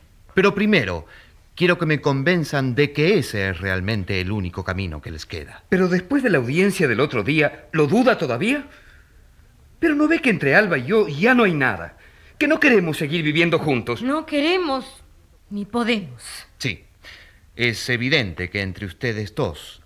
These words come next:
Speaker 1: hay una gran tensión, una tremenda tirantez. No me cabe duda de que las relaciones entre ambos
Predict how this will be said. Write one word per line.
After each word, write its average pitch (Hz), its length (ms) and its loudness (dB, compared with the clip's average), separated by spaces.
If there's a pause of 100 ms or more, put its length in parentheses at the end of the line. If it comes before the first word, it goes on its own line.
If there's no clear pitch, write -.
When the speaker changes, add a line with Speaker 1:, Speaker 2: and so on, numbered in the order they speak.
Speaker 1:
hay 98 180 -6
una 82 160 -6
gran 92 340 -4
tensión, 82 560 -6 (140)
una 139 260 2
tremenda 185 540 2
tirantez. 98 640 -6 (720)
No 170 120 4
me 208 160 2
cabe 202 240 4
duda 139 400 -2
de 90 200 -6
que 98 200 -4
las 90 300 -4
relaciones 92 680 -4
entre 101 300 -2
ambos 78 420 -6